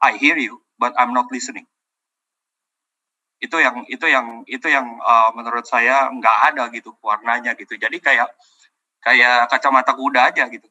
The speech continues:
kedua belah pihak gitu. Mungkin, uh, di lain kesempatan itu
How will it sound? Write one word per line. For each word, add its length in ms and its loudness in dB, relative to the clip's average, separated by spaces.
kedua 240 -4
belah 160 -10
pihak 320 -10
gitu. 240 -20
Mungkin, 480 -2
uh, 320 4
di 80 -4
lain 240 0
kesempatan 880 -2
itu 180 -10